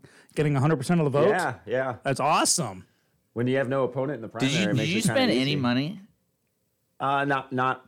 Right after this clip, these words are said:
Speaker 2: like, on advertising.
Speaker 3: Yeah, that's why I was curious, because y-, you still need, at least you voted for yourself,
Speaker 2: Sure.
Speaker 3: right? You need at least one person.
Speaker 2: My house, my house voted for me,
Speaker 3: But,
Speaker 2: so.
Speaker 1: <laughs> That's
Speaker 3: well,
Speaker 1: all you
Speaker 3: well, 'cause we
Speaker 1: needed.
Speaker 3: were chatting about this. Could write-ins actually affect the, these kind of elections?
Speaker 2: Uh, sure they could, I guess, if, if enough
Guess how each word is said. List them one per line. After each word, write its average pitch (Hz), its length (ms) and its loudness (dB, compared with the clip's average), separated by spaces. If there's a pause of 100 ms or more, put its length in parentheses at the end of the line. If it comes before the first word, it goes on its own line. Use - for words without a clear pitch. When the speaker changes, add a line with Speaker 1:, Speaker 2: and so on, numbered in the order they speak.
Speaker 2:
like, 95 220 -4
on 87 100 -4
advertising. 85 560 -6
Speaker 3:
Yeah, 131 160 2
that's 151 140 0
why 180 80 4
I 147 180 0
was 147 100 -2
curious, 202 440 -2
because 123 680 0
y-, 131 60 -14
you 139 240 -6
still 208 180 -2
need, 185 160 2
at 131 60 0
least 123 280 -2
you 143 160 0
voted 92 300 -2
for - 160 -20
yourself, - 400 -18
Speaker 2:
Sure. 123 140 0
Speaker 3:
right? 120 200 2
You 135 140 0
need 147 180 0
at 127 80 0
least 110 160 -2
one 110 200 -4
person. 117 160 2
Speaker 2:
My 123 100 2
house, 123 320 -2 (220)
my 160 160 0
house 147 240 -2
voted 95 280 -2
for 87 180 -16
me, 135 200 -2
Speaker 3:
But, 170 160 2
Speaker 2:
so. 92 60 -12
Speaker 1:
<laughs> - 200 -18
That's - 40 -18
Speaker 3:
well, 180 260 4
Speaker 1:
all 160 120 0
you 135 60 -8
Speaker 3:
well, 208 140 4
'cause 190 160 2
we 226 80 2
Speaker 1:
needed. 330 80 2
Speaker 3:
were 339 80 2
chatting 202 300 0
about 165 220 2
this. 165 200 2
Could 139 300 0
write-ins 196 420 2
actually 208 520 -2
affect 226 420 -6
the, 175 120 0
these 190 220 -4
kind 202 180 0
of 196 120 -2
elections? 208 760 -10
Speaker 2:
Uh, 123 240 -2 (140)
sure - 240 0
they 120 140 2
could, 135 280 0
I 95 80 -2
guess, 98 340 -4
if, 101 300 -8
if 107 160 -6
enough 98 340 -6